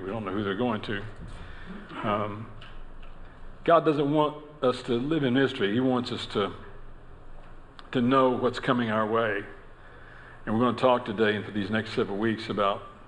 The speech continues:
gifts that are coming our way from Bethlehem, uh, to, to us from Bethlehem. We're gonna start today with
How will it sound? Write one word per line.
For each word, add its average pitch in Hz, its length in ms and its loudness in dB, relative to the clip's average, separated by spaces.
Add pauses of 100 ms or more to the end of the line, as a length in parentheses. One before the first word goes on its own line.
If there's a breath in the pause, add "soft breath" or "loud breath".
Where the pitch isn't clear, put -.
(760 loud breath)
gifts 139 240 4
that 117 100 4
are 117 60 0
coming 117 260 2
our 110 140 6
way 107 180 4
from 104 160 -6
Bethlehem, 107 560 0 (680)
uh, 113 220 -8 (300)
to, 120 180 2 (100)
to 107 180 2
us 104 140 0
from 104 180 -6
Bethlehem. 98 480 -2 (180)
We're 147 100 0
gonna 135 100 0
start 156 220 6
today 113 260 2
with 104 160 -2